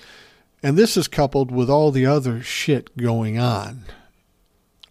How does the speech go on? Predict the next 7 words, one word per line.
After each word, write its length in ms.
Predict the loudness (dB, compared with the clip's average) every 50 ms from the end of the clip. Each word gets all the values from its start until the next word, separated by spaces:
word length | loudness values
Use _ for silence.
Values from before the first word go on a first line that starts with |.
| _ _
around 400 | -4 -2 0 2 2 2 2 0
Donald 300 | 0 0 -2 -2 -2 -4
Trump. 340 | -4 -2 -2 -2 -2 -4 -8 -16 -20 -20 -20 -20 -20 -20 _ _ _ _ _ _ _ -20 -20 -20 -20 -20 _ -20 -20 -18 -10 -4
Now, 120 | -2 0
you're 140 | 2 0 0
probably 540 | 0 0 0 0 0 0 -2 0 0 2 2
wondering, 540 | 2 2 2 0 2 0 0 0 -2 -4